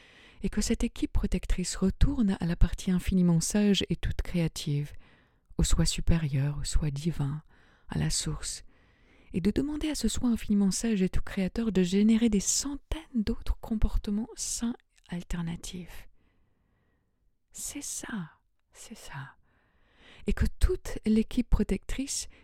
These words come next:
sélectionne au moins trois comportements de soutien alternatifs qui offrent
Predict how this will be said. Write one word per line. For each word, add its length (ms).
sélectionne 580
au 60
moins 200
trois 340
comportements 640
de 180
soutien 600
alternatifs 840
qui 180
offrent 460